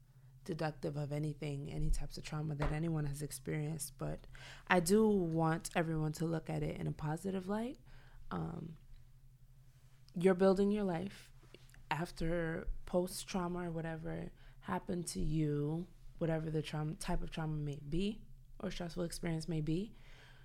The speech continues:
you're rebuilding and you are trying to recreate and rebrand yourself and trying to, um, come into the new person that you know you can be or that you know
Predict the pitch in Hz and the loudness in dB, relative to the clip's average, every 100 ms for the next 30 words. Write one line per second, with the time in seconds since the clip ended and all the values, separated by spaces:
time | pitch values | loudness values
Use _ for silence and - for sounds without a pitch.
0 | - - - - 165 175 190 185 175 160 | -20 -20 -20 -10 0 6 8 8 6 2
1 | 165 156 160 156 143 147 - - - 147 | 0 2 0 0 -4 -6 -10 -12 -4 -2
2 | 151 151 147 147 160 156 151 160 147 139 | 0 -2 -4 -2 2 2 0 -2 -2 -2
3 | 147 151 - 156 143 - - 151 143 143 | -4 -4 -4 -2 -2 -4 -6 -6 -4 -6
4 | 147 151 156 151 147 147 156 - 156 151 | -4 -2 0 -2 -2 -4 -6 -4 -2 -2
5 | 156 156 151 147 151 - 156 151 - - | -2 -4 -4 -2 -4 -2 -2 -2 -6 -18
6 | - - - - - 160 143 147 170 - | -18 -16 -16 -8 0 2 2 -2 -6 -12
7 | - - - - - 196 190 180 170 175 | -18 -18 -18 -4 4 6 6 2 4 4
8 | 180 175 - 170 170 165 147 165 160 156 | 6 4 2 2 2 0 0 2 2 2
9 | 185 - 180 175 180 185 196 156 156 - | 2 -2 -2 0 0 0 0 -2 -4 -6
10 | - 156 156 156 151 147 160 | -2 2 4 4 4 4 0